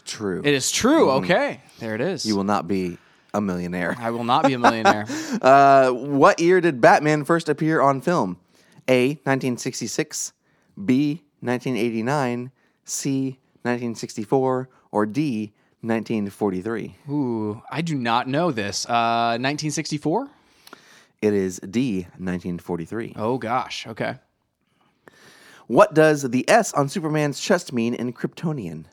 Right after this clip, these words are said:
Speaker 1: A,
Speaker 2: Ooh.
Speaker 1: Superman, B, leader, C, hope, or D, child?
Speaker 2: I do believe it is C, hope.
Speaker 1: That is correct.
Speaker 2: Boom.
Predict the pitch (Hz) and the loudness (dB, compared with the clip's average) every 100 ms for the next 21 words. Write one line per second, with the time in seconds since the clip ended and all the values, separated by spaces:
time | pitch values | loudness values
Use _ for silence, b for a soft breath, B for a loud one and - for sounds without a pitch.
0 | _ _ _ - 131 110 107 104 - _ | _ _ _ 2 4 4 0 -8 -16 _
1 | - 117 98 95 104 127 _ _ _ _ | -10 -8 -4 -4 -4 -10 _ _ _ _
2 | _ _ 95 139 127 117 131 101 117 87 | _ _ -4 -2 -2 -4 -8 -6 -4 -6
3 | 101 _ _ _ - - 131 117 - - | -10 _ _ _ -10 -4 -4 -6 -14 -4
4 | 123 113 - _ _ _ 95 92 95 123 | -2 -2 -10 _ _ _ -6 -4 -6 -8
5 | 104 92 - - - 95 78 71 _ _ | -8 -10 -14 -14 -10 -10 -10 -14 _ _
6 | _ _ _ _ _ 139 135 170 175 175 | _ _ _ _ _ -4 -2 -2 -2 -2
7 | 151 151 135 - - 165 160 165 160 - | -2 -2 -2 -2 -4 -4 -6 -8 -10 -6
8 | 127 - B B - 127 113 - 123 101 | -6 -8 B B 4 4 4 0 0 0
9 | - 127 151 160 156 135 110 | 0 0 2 4 2 -2 -8